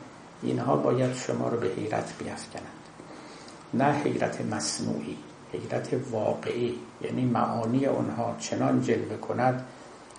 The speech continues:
که برای مدت طولانی شما مثل یک تاب به این سو و به اون سو بروید و ندانید که مقام مستقر شما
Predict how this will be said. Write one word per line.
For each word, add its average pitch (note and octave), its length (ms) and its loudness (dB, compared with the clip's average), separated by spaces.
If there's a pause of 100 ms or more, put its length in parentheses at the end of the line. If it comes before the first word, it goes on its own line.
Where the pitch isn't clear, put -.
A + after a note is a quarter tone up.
(120)
که B2+ 300 6
برای B2 280 8
مدت A2+ 600 0
طولانی B2+ 800 2 (440)
شما A#2+ 640 4 (120)
مثل - 340 0
یک A#1 220 0 (120)
تاب B2 360 4 (120)
به A#2 60 0
این B2 260 0
سو B2 280 2 (160)
و A#2 240 2 (220)
به - 60 2
اون B2 240 2 (120)
سو B2+ 80 2
بروید B2 540 2 (720)
و A#2+ 40 6
ندانید A#2+ 840 6
که A#2+ 300 4 (100)
مقام A2+ 280 0 (200)
مستقر B2 720 4
شما A2 580 0